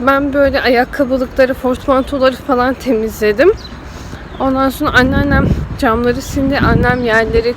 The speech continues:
koltukları böyle dip köşe silip süpürdü. Ondan sonra ve Can'la saat şu an dört. Daha hala hiç konuşamadık.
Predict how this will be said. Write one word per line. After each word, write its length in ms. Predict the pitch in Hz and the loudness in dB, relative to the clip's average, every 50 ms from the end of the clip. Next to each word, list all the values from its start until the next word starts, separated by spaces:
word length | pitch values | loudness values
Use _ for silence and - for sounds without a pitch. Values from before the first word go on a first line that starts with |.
| - - | -4 -4
koltukları 640 | 254 226 226 - - 247 233 - - 247 233 254 247 | -4 -4 -4 -4 -10 -12 -8 -2 -2 -2 0 0 0
böyle 240 | 247 233 220 214 | 0 0 -2 -4
dip 220 | - 226 - - - | -8 -14 -12 -8 -4
köşe 240 | 269 262 - 269 254 | -4 -4 -2 -4 -6
silip 280 | - - 247 214 220 214 | -6 -6 -6 -6 -6 -8
süpürdü. 680 | - - - 277 - - 294 277 254 240 285 330 339 311 - - - - - - - - - - - - | -8 -12 -12 -10 -6 -2 -2 -2 -2 0 0 0 0 -2 -6 -12 -14 -14 -16 -16 -16 -16 -16 -14 -8 -4
Ondan 380 | 226 247 254 269 269 269 277 269 | -2 0 0 0 0 0 0 -2
sonra 460 | 254 - - 285 269 277 294 320 359 - - - - - - - - - - - - - - - - - - - - - - - - - - - - - - - - - - - | -4 -2 -2 0 0 0 0 -2 -2 -4 -8 -14 -14 -14 -10 -10 -10 -10 -10 -14 -14 -14 -14 -14 -14 -14 -14 -16 -16 -16 -16 -14 -14 -14 -14 -14 -16 -16 -18 -16 -14 -10 -6 0
ve 140 | 262 302 320 269 - | 0 0 0 0 0
Can'la 400 | 302 285 269 285 294 294 302 311 | 0 2 2 2 2 0 0 -2
saat 300 | 302 - 277 262 262 269 - - | -2 -2 -2 -2 -2 -2 -2 -2
şu 60 | 277 | -2
an 200 | 269 269 262 254 | 0 0 0 0
dört. 280 | 302 330 339 - - - - - - - - 247 | 0 0 -2 -2 -6 -12 -12 -12 -12 -6 -2 0
Daha 240 | 254 262 269 254 | 0 0 0 2
hala 300 | 269 277 285 285 285 285 | 0 0 2 2 0 0
hiç 160 | 302 294 - - - | 0 0 -4 -6 -4
konuşamadık. 680 | 285 254 254 254 - - 285 269 247 214 202 220 269 320 | -2 -2 -2 -2 -2 -4 -2 -2 -2 -2 -2 -4 -4 -4